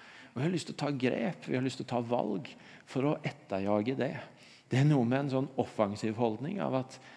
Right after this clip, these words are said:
ja, men jeg, jeg, jeg har først gått for dette, så vil jeg ha mer ut av det. <laughs> Jeg vil,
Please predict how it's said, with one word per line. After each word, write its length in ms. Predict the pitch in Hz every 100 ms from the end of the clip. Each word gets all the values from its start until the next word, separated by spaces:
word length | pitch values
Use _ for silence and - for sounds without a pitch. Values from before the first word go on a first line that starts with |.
| -
ja, 100 | 131
men 220 | 196 90 73 - - - _ -
jeg, 120 | 143 - -
jeg, 160 | 135 - _ -
jeg 160 | 123 - 110
har 260 | 143 151
først 160 | 107 -
gått 220 | 104 -
for 100 | 110
dette, 160 | 110 190
så 140 | 175
vil 80 | 143
jeg 60 |
ha 40 | 113
mer 220 | 107 110
ut 180 | 90 107
av 140 | 113
det. 80 | 175 147 - - - - - 156
<laughs> 120 | 127 131 - - -
Jeg 120 | 135
vil, 160 | 139